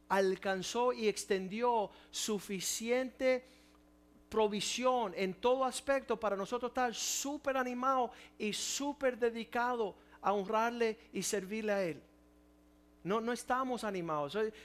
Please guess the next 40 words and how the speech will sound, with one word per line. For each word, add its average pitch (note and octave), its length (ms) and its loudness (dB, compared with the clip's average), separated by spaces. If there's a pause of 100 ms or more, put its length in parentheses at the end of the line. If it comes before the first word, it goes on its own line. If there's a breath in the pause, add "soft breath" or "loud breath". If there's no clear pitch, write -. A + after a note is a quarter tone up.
eh, F3+ 120 -2
nada F#3 140 2
más A3 140 2
que B3+ 140 -2
te A#3 120 4
pega A#3+ 460 0
un B3+ 140 0
hermanito A#3 600 0
y G#3 120 -2
lo F#3+ 120 0
que F3 160 0
cae B3 240 4
de B3 120 6
desánimo, A#3+ 720 2
casi A3 300 0
como A3+ 160 0
una A3+ 160 2
lepra A#3+ 560 2
que G#3+ 100 0
te G3 160 0
pudre. B3+ 500 -8 (1300)
Y F3 100 4
es G3 60 4
preferible A#3+ 580 0
no A3+ 180 0
andar A#3+ 520 2
cerca A3+ 500 -2
a A3+ 80 2
estas A3+ 220 -4
personas A#3+ 420 -4
porque G3 340 -4 (280 loud breath)
a, F#3 120 0
al F#3 360 -2
tiempo B3 380 -4
estás A3+ 240 -6
muerto. B3 380 -6 (640)
Te F#3+ 120 0
dicen A3 380 -2
tres A3+ 280 0
pesadeces, A3 720 -2